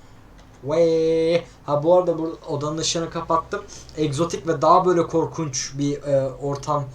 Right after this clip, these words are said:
ortama mensup olalım diye oda ışığını yaktım. Pardon, ders çalışma ışığını. İyi yapmış mıyım? Aa,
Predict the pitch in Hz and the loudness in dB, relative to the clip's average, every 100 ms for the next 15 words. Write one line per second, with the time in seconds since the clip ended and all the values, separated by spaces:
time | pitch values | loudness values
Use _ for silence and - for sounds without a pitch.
0 | - - 127 135 131 151 143 143 143 - | -18 -14 -4 -4 -2 -2 -2 0 -2 -4
1 | - 165 170 180 180 214 165 160 180 - | 2 4 4 2 -2 -2 -2 0 0 0
2 | 175 170 135 - 117 151 131 120 120 - | -2 0 -2 -4 -4 -2 -2 -4 -6 -6
3 | 135 127 131 123 - 90 85 - - - | -6 -6 -6 -8 -8 -12 -16 -6 -4 -4
4 | - - - - - - - - 120 117 | -8 -20 -20 -20 -20 -20 -14 -8 -6 -6
5 | 127 - 98 - 120 113 | -10 -14 -14 -10 -6 -6